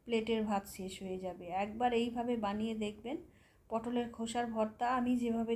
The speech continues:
তৈরি করি। আর বন্ধুরা দেখবেন বাড়িতে অনেক সময় অনেক পটল রান্না হয় যখন, তখন অনেক কিন্তু খোসা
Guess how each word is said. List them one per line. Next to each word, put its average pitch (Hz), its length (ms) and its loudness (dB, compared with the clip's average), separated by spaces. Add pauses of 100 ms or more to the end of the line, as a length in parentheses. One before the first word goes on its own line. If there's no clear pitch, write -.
তৈরি 214 300 -2
করি। 214 240 -4 (500)
আর 220 180 2
বন্ধুরা 277 360 8 (100)
দেখবেন 226 360 2 (120)
বাড়িতে 226 360 0 (180)
অনেক 254 280 -2
সময় 240 380 -2
অনেক 254 240 2 (100)
পটল 240 300 -2
রান্না 254 300 2
হয় 269 180 0
যখন, 262 360 0
তখন 233 260 -2 (100)
অনেক 247 300 -2
কিন্তু 262 320 -4
খোসা 226 380 -2